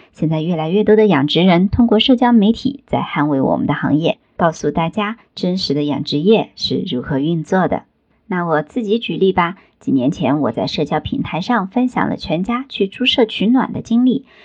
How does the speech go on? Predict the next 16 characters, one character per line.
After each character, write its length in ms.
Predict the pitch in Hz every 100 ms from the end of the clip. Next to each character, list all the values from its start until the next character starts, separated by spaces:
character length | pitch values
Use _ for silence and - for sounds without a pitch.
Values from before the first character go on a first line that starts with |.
| - -
当 140 | 277
时 260 | 269 233 247 - -
我 100 | 294
们 100 | 180
社 160 | 233
区 220 | 214 240
突 160 | 233 240
发 160 | 285 285
停 260 | - -
电， 220 | 233 262 - _ -
家 160 | 156
里 80 | 151
供 240 | - 185 165
暖 160 | -
停 240 | - 117 139
了， 180 | 170